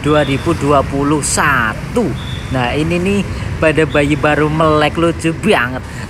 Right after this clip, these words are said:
Nah, jadi memang dari dulu ini saya suka banget sama kucing, guys. Tapi belum tahu dapat kucing dari mana. Lah, ini kebetulan ada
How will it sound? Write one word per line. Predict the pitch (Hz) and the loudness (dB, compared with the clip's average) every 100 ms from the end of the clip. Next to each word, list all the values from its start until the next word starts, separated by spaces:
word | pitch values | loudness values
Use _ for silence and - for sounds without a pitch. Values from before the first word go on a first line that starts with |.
| 202 | 0
Nah, | 160 | 2
jadi | 147 165 151 202 | 2 0 0 0
memang | 175 147 147 151 | 0 0 0 0
dari | 151 147 131 131 | 0 0 0 -2
dulu | 127 160 143 147 | 0 0 0 0
ini | 196 196 156 | 0 2 0
saya | - 120 104 107 117 | -2 -4 -4 -4 -4
suka | 117 - 113 120 - - | -4 -6 -4 -4 -4 -4
banget | 131 104 101 113 - | -2 0 -2 -6 -6
sama | 117 120 113 - | -6 -6 -6 -4
kucing, | 127 113 - 147 139 | -4 -4 -4 -4 0
guys. | 240 170 - - - - | 0 0 -4 -10 -12 -6
Tapi | 113 - | -2 0
belum | 120 131 123 117 - | -2 -2 -2 0 0
tahu | 113 104 110 | 0 -2 -2
dapat | 123 104 120 - | -2 -4 -4 -4
kucing | 120 135 135 | -4 -2 -2
dari | 113 110 113 | -2 -2 -2
mana. | 123 117 | -2 -2
Lah, | 113 107 - | -2 -4 -2
ini | 175 226 190 - | 0 2 2 0
kebetulan | 147 120 120 170 156 151 | -2 -2 0 2 2 2
ada | 127 135 113 101 131 | 0 0 -2 0 0